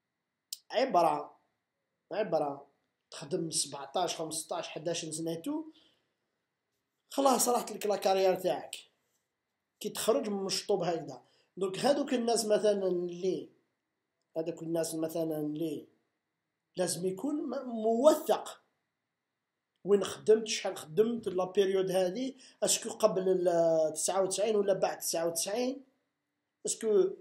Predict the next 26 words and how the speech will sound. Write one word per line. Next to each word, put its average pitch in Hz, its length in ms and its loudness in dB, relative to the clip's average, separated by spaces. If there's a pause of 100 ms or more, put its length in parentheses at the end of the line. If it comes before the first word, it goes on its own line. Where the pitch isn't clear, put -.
(180)
بوندون 185 520 4
حارة 185 280 0
الطوارئ 180 760 0
ولا 185 420 4
بوندون 175 500 0
حارة 170 500 -4
الحرب 160 440 -4
هذيك، 170 420 -4 (1700)
المأساة 165 540 -4
الوطنية، 180 760 -4 (640)
س-، - 380 -4
سي 320 180 0
ديفيرون. 392 600 2 (1040)
وانت 175 240 -2
الكونترا 190 480 0
تاعك، 208 400 -2
شوف - 240 -6
اسكو 185 280 -4
عندك 170 300 -4
لا 160 120 -2
كوبي 170 360 -6
ولا 185 240 -2
يروحوا 180 300 -2
لي 180 140 -6
زارشيف. 269 480 -4 (1400)
ايه، 294 220 -2